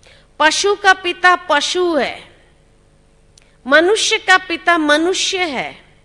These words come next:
तो आत्मा का पिता परमात्मा। आत्मा का स्वरूप कैसा है?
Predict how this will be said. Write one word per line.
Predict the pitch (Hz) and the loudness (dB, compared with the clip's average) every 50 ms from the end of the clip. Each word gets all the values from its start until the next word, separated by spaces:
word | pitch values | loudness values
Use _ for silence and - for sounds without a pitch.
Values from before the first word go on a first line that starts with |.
| _ _ _ _ _ _ _ _ _ _ - | _ _ _ _ _ _ _ _ _ _ -8
तो | - 240 | -6 -4
आत्मा | 214 220 254 277 294 294 - - 311 320 320 339 | 0 2 4 4 2 2 -2 -4 -2 0 0 0
का | 339 330 320 320 | 0 -2 -2 -2
पिता | 311 311 - 277 247 - - 302 339 392 440 466 - - _ _ _ _ _ _ _ _ _ _ _ _ _ _ _ _ _ _ _ _ _ _ _ _ _ - | -2 -4 -6 -12 -8 -2 0 0 0 0 -2 -8 -16 -20 _ _ _ _ _ _ _ _ _ _ _ _ _ _ _ _ _ _ _ _ _ _ _ _ _ -16
परमात्मा। | - 208 202 196 208 226 240 247 233 208 196 180 175 - _ - 214 240 262 262 240 196 185 - - - - - - | -12 -10 -10 -8 -8 -8 -8 -6 -6 -6 -6 -6 -8 -12 _ -14 -10 -6 -6 -4 -6 -6 -8 -12 -20 -20 -10 -2 2
आत्मा | 214 277 302 302 - 285 339 359 381 | 4 4 4 2 -2 -2 -2 0 0
का | 381 370 349 349 349 | -2 0 -2 -2 -2
स्वरूप | - - - 302 285 285 311 311 - - - | -2 -4 -2 -2 -2 -2 -2 -6 -8 -6 -2
कैसा | 262 247 262 254 - 277 254 254 | -2 -2 -2 -2 -2 0 0 0
है? | 254 254 262 262 285 330 339 330 - | 0 0 -2 -2 -2 -2 -4 -8 -16